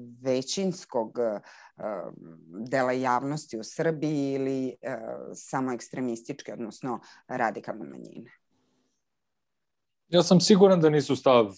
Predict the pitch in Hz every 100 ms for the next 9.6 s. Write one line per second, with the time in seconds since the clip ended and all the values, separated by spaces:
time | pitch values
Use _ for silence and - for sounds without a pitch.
0 | - _ _ - 117 113 104 110 95 -
1 | 95 92 90 _ 110 117 - 120 117 101
2 | 131 147 165 175 170 170 _ _ _ -
3 | 147 147 147 131 147 151 160 - 165 151
4 | - 156 139 151 147 160 151 143 151 156
5 | 147 147 135 127 156 165 175 175 165 -
6 | _ _ _ _ _ - 123 - 135 160
7 | 175 156 156 160 170 175 160 139 - 131
8 | 131 127 - 147 131 127 123 123 143 139
9 | 156 139 139 135 131 117